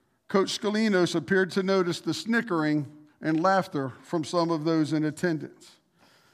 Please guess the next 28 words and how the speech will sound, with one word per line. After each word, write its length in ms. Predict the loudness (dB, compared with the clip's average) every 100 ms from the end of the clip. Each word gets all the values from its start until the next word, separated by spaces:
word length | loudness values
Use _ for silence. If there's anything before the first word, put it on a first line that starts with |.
| _ _ -2
Even 320 | 0 2 2
those 360 | 2 2 0
who 140 | -2 -2
knew 240 | -2 -2
Coach 340 | 0 -2 -2 -2
Scalinos 560 | -2 0 0 0 0
well 420 | 0 6 8 8
were 120 | 4 0
starting 420 | 2 2 2 0
to 80 | 0
wonder 400 | 2 2 0 -2
exactly 640 | -4 0 2 2 0 -2
where 280 | 0 0 0
he 140 | -2
was 200 | -2 -2
going 380 | 0 2 2 2
with 200 | -2 -2
this, 320 | -2 -2 -6 -16 -20 -12
or 220 | 2 4 4
if 80 |
he 80 | 2
had 140 | 0 0
simply 340 | -2 -2 -2
forgotten 560 | -2 6 6 6 4 2
about 300 | 4 4 4
the 120 | 2
home 240 | 4 4
plate 380 | 0 0 0 0